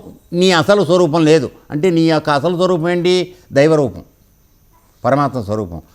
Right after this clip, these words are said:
అది ఆ వాటిల్లో లేదు. ఇవి ఇంద్రియాల వలన, గుణాల వలన ఇవి చేసుకుంటూ పెడుతున్నాయి. నువ్వు భిన్నంగానే ఉన్నావు, అదే నీ తురీయం.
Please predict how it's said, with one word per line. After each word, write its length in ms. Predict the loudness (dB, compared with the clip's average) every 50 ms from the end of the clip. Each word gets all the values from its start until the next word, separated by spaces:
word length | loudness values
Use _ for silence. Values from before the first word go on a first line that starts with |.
| _ _ -4
అది 500 | -2 0 2 4 4 4 2 2 -2 -10 -20 -20 _ _ _ _ _ _ _ _ _ _ _ _ _ _ _ -4 -2
ఆ 40 | 2
వాటిల్లో 440 | 2 2 2 2 0 0 2 2 4
లేదు. 280 | 4 2 2 0 -2 -6 -12 -20 _ _ _ _ _ _ _ -8
ఇవి 180 | -6 -2 0 2
ఇంద్రియాల 560 | 2 2 2 2 2 4 4 4 4 4 4
వలన, 440 | 2 2 2 2 0 -2 0 0 2
గుణాల 240 | 2 2 2 2
వలన 240 | 2 2 0 0 -2
ఇవి 120 | -2 -2 0
చేసుకుంటూ 460 | 2 0 0 0 -4 -8 -4 -2 -2
పెడుతున్నాయి. 440 | -2 -2 -2 -4 -6 -8 -8 -10 -14 _ _ _ _ _ _ _ _ _ _ _ _ _ _ _ _ _ _ _ _ _ _ -4 0
నువ్వు 180 | 2 2 4 4
భిన్నంగానే 480 | 4 4 4 4 4 4 2 2 2
ఉన్నావు, 280 | 2 2 2 2 0 -2
అదే 280 | -2 0 2 2 2
నీ 140 | 2 2 2
తురీయం. 420 | 0 0 0 0 0 -2 -2 -6